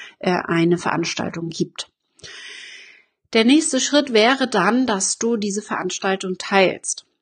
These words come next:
Ja, wir wollen erstmal schon mal die ersten Leute einsammeln und teilen das vielleicht in unsere Gruppe, teilen es in unser Profil rein, um hier schon mal die ersten Interessenten einzusammeln.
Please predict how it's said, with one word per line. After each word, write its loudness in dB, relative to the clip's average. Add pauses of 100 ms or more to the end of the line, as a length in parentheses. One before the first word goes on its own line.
Ja, 0
wir 0
wollen 4
erstmal 0
schon -4
mal 2
die 0
ersten 0
Leute 2
einsammeln -2
und 0 (140)
teilen 4
das -2
vielleicht 0
in -2
unsere 0
Gruppe, 2
teilen 2
es 0
in -16
unser -2
Profil 0
rein, 2 (600)
um 0
hier 0
schon 0
mal 6
die 2
ersten 0
Interessenten 2
einzusammeln. 2